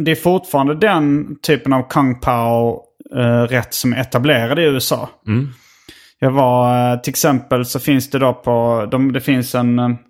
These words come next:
Speaker 1: en snabbmatskedja i U S A som heter California Pizza Kitchen.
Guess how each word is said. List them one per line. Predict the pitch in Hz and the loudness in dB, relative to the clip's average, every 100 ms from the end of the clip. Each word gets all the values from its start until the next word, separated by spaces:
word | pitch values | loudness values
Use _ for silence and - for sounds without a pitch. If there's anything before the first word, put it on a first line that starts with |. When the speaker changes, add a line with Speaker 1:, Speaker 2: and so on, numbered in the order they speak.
| _ _ _ _ _ _ _ | _ _ _ _ _ _ _
Speaker 1:
en | - | -6
snabbmatskedja | 123 147 165 135 120 - 127 127 156 | 0 0 2 0 -2 -2 -2 0 2
i | |
U | 143 | 2
S | 131 131 | 0 -2
A | 123 | -2
som | 120 | -2
heter | 117 120 117 117 - | -2 0 0 -2 -2
California | 123 120 - 131 123 120 | -2 -2 -2 0 2 0
Pizza | 120 180 139 - 120 | -2 -6 -4 -6 -4
Kitchen. | 120 - - 104 | -4 -4 -4 -6